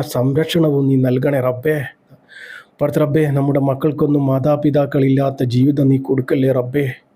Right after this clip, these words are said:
നമ്മുടെ മാതാപിതാക്കൾക്കൊക്കെ നീ ആഫിയത്തുള്ള ദീർഘായുസ് നീ നൽകണേ റബ്ബേ. ആരോഗ്യം കൊടുക്കണേ റബ്ബേ. ദീർഘായുസ് നീ കൊടുക്കണേ റബ്ബേ. പടച്ച റബ്ബേ, ഇതുപോലുള്ള പെട്ടെന്നുള്ള പൊടുങ്ങനെയുള്ള മരണത്തെ തൊട്ട്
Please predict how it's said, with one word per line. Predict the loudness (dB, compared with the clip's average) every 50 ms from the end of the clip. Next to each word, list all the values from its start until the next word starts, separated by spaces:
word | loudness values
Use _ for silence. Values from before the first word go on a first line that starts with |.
| _ _ _ -20 -20 _ -2 2
നമ്മുടെ | 2 4 4 2 2 0
മാതാപിതാക്കൾക്കൊക്കെ | 0 0 0 0 0 0 0 0 2 2 0 0 0 -2 0 0 -2 -2 0 0 2 2
നീ | 2 2 2 0 -4
ആഫിയത്തുള്ള | -6 -4 -4 -4 -2 0 0 2 2 2 2 2
ദീർഘായുസ് | 0 0 2 2 2 2 0 0 0 0 0
നീ | 2 2 0
നൽകണേ | 0 0 0 0 0 0 -2
റബ്ബേ. | -4 -2 -2 -2 -2 -2 -6 -10 _ -20 -20 -20 -14 _ -4 -2 0
ആരോഗ്യം | 0 2 2 0 0 0 0 -2 -2 0 -2
കൊടുക്കണേ | -2 -2 -2 -2 -2 -2 0 -2 -4
റബ്ബേ. | -4 -4 -2 -2 -2 -2 -4 -8 -12 _ _ _ _ _ _ _ _ _ _ 0
ദീർഘായുസ് | 0 2 2 2 2 2 2 2 0 0 0 0 0 0
നീ | 0 -2 -2 -2
കൊടുക്കണേ | -2 -2 0 -2 0 0 0 0
റബ്ബേ. | -2 -2 -2 -2 -2 -4 -6 -8 -10 -14 _ _ _ _ _ _ _ _
പടച്ച | -4 -2 0 0 0 0
റബ്ബേ, | 2 2 2 2 2 2
ഇതുപോലുള്ള | 2 2 4 4 4 4 4 4 4 2 2 0 -2
പെട്ടെന്നുള്ള | -2 -2 -2 0 0 2 2 2 2 2 2 2
പൊടുങ്ങനെയുള്ള | 0 2 2 2 2 2 2 2 2 2 2 2 2 2 0
മരണത്തെ | 0 0 0 -2 -2 -2 -2 -2 -2 -2
തൊട്ട് | -2 -2 -2 -2